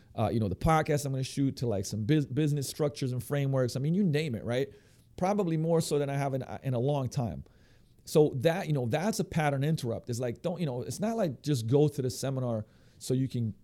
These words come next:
gain information, right? I mean, remember, it's information, integration, transformation, right? That's, that's kinda, like, the, the route you wanna go. And a lot of times going to, you know, places to learn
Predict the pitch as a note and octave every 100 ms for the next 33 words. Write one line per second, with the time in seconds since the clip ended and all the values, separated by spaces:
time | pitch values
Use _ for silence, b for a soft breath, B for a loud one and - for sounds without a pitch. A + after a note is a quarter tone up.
0 | - A2+ B2+ C#3 A#2+ A2 A2+ C3 - D#2
1 | - - A2 C3 B2+ C3 B2 G#2+ D#3 D#3+
2 | G#2+ - - - E3+ F#3 F3 F3+ E3+ C3+
3 | B2+ - - - - b b b - _
4 | D#3+ F#3 D3 D#3 C#3+ C#3+ B2+ B2 - -
5 | D3 B2+ - A2+ C3+ A#2+ D#2+ A#2+ A2+ A#2+
6 | C3 - B2 C3+ - C3+ B2 A#2 A#2 G#2
7 | A#2 B2 A2+ A2+ G#2+ A2 E3+ A#2 - B
8 | B B B C#3 C3+ B2 - - _ _
9 | _ _ _ - - C#3 C#3+ - D3+ C3
10 | A2+ C3+ E3 E3+ C#3 - C3+ B2 A#2 C3
11 | A#2+ A2 - C#3 B2+ B2 A2 - A#2 B2+
12 | D3 B2